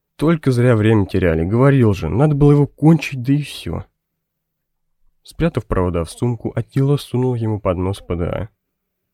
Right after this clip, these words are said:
Картограф попросил одну вещицу для него скачать. Большой отшатнулся, побледнел, века на правом глазу задёргалось.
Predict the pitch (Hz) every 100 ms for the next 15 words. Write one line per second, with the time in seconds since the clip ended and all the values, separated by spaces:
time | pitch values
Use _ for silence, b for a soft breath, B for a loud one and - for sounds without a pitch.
0 | _ _ _ - 117 - 156 135 - 110
1 | 110 - 107 104 98 95 - 107 - 85
2 | 82 80 - - - - - _ _ _
3 | _ _ _ _ _ _ - 92 - 143
4 | 135 - 123 - 127 127 123 - 104 98
5 | 90 95 98 104 101 - - 82 113 143
6 | 139 - 127 135 123 107 110 110 117 98
7 | 85 82 80 -